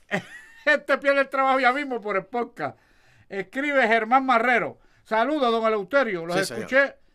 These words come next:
Speaker 1: Oh, los escucho desde Chicopee, Massachusetts. Todos los viernes en la tarde".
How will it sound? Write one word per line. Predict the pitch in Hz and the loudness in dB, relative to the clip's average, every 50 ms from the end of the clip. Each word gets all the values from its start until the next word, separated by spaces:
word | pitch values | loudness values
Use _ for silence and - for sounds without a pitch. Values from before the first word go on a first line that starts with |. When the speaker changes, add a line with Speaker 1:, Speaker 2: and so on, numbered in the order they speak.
| _ _ _ _ _ _ | _ _ _ _ _ _
Speaker 1:
Oh, | 127 139 190 240 269 262 190 147 127 101 87 _ _ _ _ - | -4 -2 2 2 2 2 2 0 -2 -6 -10 _ _ _ _ -8
los | 170 175 180 | -4 -2 -2
escucho | 175 - - - 262 262 - 294 277 | -2 -4 -6 -8 -8 -6 -2 -2 -2
desde | 247 233 226 220 202 175 160 175 202 202 190 185 175 165 147 135 123 - _ _ _ _ _ _ _ _ _ _ _ | 0 0 -2 -2 -2 -4 -6 -4 -2 -2 0 0 -2 -2 -4 -6 -8 -12 _ _ _ _ _ _ _ _ _ _ _
Chicopee, | - - 220 202 - - 226 262 254 254 190 165 139 | -16 -14 -14 -14 -10 -6 -6 -6 -4 -4 -6 -8 -8
Massachusetts. | 127 135 160 170 156 - - 165 143 - - - - 226 240 185 - - 135 113 92 _ _ _ _ _ _ _ _ _ _ _ _ _ _ _ _ _ _ _ _ _ _ | -6 -6 -6 -6 -6 -6 -8 -10 -10 -12 -14 -16 -14 -14 -14 -14 -14 -14 -14 -16 -16 _ _ _ _ _ _ _ _ _ _ _ _ _ _ _ _ _ _ _ _ _ _
Todos | - 214 226 233 247 233 185 | -6 -4 -4 -2 -4 -6 -6
los | 208 226 214 185 160 170 | -6 -6 -6 -6 -8 -8
viernes | 202 208 220 233 240 240 240 240 226 175 | -4 -4 -2 -2 -4 -4 -6 -8 -8 -6
en | 214 208 190 190 | -8 -8 -6 -4
la | 185 170 165 - | -4 -4 -4 -4
tarde". | - 190 196 190 185 180 151 131 123 | -4 -4 -2 -2 -4 -6 -8 -10 -10